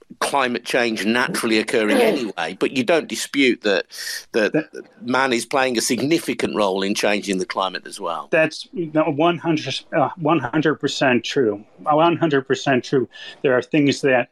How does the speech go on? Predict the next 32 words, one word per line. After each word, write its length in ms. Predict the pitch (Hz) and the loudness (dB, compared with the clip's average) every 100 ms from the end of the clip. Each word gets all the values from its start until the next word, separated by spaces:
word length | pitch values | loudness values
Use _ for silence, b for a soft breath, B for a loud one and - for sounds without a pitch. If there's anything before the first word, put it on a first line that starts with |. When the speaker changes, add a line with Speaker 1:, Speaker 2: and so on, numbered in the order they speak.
| 123 | 0
Speaker 2:
man 460 | 127 135 131 127 - | 2 4 4 2 2
is 320 | 175 170 131 | 2 2 0
doing. 480 | 123 104 104 98 101 B B - | 0 0 0 -2 -6 B B 0
However, 400 | 135 143 139 127 | 2 2 2 0
we 140 | 120 | 2
have 160 | 143 - | 0 0
to 100 | 139 | 2
look 200 | 147 - | 2 -2
at 100 | - | -2
the 140 | 139 | 0
entire 420 | 120 - 143 127 | 0 2 2 2
picture. 440 | 123 180 175 135 120 | 2 -2 -2 -4 0
And 220 | 131 131 B B - | 2 0 B B 0
one 140 | 156 | 4
of 100 | 165 | 4
the 100 | 139 | 2
things 260 | 147 143 131 | 2 2 2
I 60 | |
put 240 | 131 143 135 | 0 -2 0
in, 300 | 127 131 127 | 2 4 4
uh, 360 | 120 117 117 101 | 4 4 2 0
the 100 | 110 | -2
tweets 420 | - 214 175 - | 2 2 2 0
is 160 | 117 | -2
that 280 | - 127 123 _ b b b _ _ | 2 2 2 _ b b b _ _
sometimes 640 | - - 175 165 180 175 160 | -12 0 0 4 2 2 2
we're 140 | 139 | 2
not 240 | 151 156 | 4 2
looking 380 | 139 143 - 143 | 2 -2 2 4
at 200 | 135 113 | 4 2
the 80 | 113 | 0
micro 840 | 107 127 139 - 156 151 156 156 | 0 2 0 2 2 4 4 0